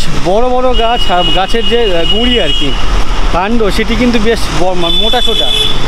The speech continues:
এই সমস্ত গাছ এখানকার, এখানকার maximum গাছ, যে গাছের বয়স প্রায় শ-, একশো বছরেরও বেশি, দুশো বছরের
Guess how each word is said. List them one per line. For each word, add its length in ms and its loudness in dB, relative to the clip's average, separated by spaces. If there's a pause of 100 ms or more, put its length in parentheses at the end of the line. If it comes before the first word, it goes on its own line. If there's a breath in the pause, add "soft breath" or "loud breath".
(360)
এই 120 0
সমস্ত 540 2
গাছ 600 0
এখানকার, 640 0
এখানকার 500 0
maximum 520 0
গাছ, 260 0 (680)
যে 200 0
গাছের 340 0 (100)
বয়স 360 0
প্রায় 240 0
শ-, 140 2
একশো 340 0
বছরেরও 640 0
বেশি, 340 0 (380)
দুশো 240 0
বছরের 380 0